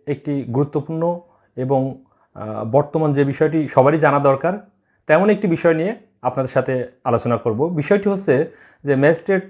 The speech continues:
যে সকল, আহ, ক্ষমতা বলে, আহ, সেনাবাহিনী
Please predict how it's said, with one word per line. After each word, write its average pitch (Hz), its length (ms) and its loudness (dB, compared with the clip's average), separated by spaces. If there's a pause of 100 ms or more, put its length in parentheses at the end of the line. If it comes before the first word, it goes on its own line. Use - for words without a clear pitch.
(440)
যে 113 180 -2
সকল, 190 480 -2 (300)
আহ, 117 100 -6
ক্ষমতা 185 420 2
বলে, 113 260 4
আহ, 120 1040 -8 (140)
সেনাবাহিনী 170 680 0